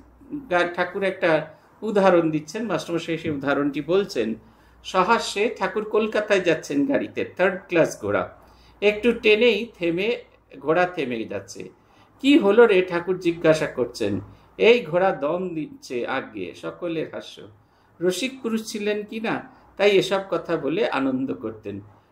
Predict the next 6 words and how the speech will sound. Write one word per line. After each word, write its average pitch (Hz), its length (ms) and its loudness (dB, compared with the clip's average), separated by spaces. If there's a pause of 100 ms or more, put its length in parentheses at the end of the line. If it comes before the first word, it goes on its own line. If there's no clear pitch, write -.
(120)
সঙ্গে 190 560 2
সঙ্গে 185 340 -2
আবার 170 320 2
উপদেশও 190 580 -2
হয়ে 160 220 -2
যাচ্ছে 113 500 -4